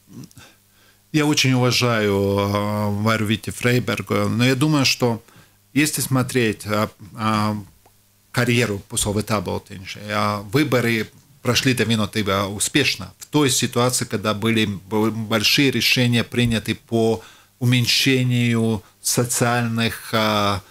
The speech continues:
социальных, а, расходов. То есть она сделала очень хорошую работу для партии, и то, что сегодня есть определенная проблема, это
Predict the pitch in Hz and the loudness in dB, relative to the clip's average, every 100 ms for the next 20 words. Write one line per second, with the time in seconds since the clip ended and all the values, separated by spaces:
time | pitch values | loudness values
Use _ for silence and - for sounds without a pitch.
0 | - _ - 120 120 123 110 110 131 117 | -20 _ -2 0 0 0 -2 -2 -2 0
1 | 113 123 - 151 101 87 _ _ _ _ | 2 0 0 0 -2 -8 _ _ _ _
2 | - 123 117 - - 117 120 135 123 107 | 0 0 0 -4 -4 -2 2 0 0 0
3 | 127 120 113 110 - 147 - 117 - 117 | 2 2 0 -2 0 0 0 -2 -2 0
4 | 123 - 117 107 110 117 147 143 104 104 | 0 0 0 0 0 0 0 -2 -6 -4
5 | 101 - 123 - - 190 196 - - - | -6 -2 -2 -2 -4 -2 -2 -6 -20 -14
6 | 123 123 160 131 - 110 - 110 120 127 | -10 -2 0 0 -2 -2 -2 0 2 0
7 | 107 101 101 98 92 107 113 - 92 104 | -2 -4 -4 -4 -6 -2 -2 -2 -4 -2
8 | 110 110 107 - 110 120 147 135 120 113 | 0 2 0 0 0 2 2 2 2 0
9 | 117 120 113 110 110 | -2 0 0 0 0